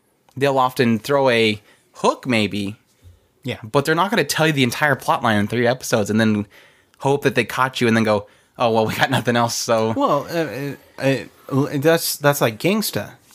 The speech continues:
Speaker 2: Gangsta is a perfect example of that. You d-,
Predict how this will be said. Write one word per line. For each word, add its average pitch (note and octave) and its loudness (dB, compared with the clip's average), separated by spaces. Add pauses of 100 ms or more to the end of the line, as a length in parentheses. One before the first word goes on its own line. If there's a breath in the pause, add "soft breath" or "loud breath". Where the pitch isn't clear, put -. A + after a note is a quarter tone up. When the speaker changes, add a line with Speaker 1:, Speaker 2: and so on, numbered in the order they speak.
(220)
Speaker 2:
Gangsta C#3+ 0
is A#2 0
a A2 -4
perfect - -8
example C3 -4
of A2 -8
that. A#2+ -10 (640 soft breath)
You B2+ 2
d-, - -4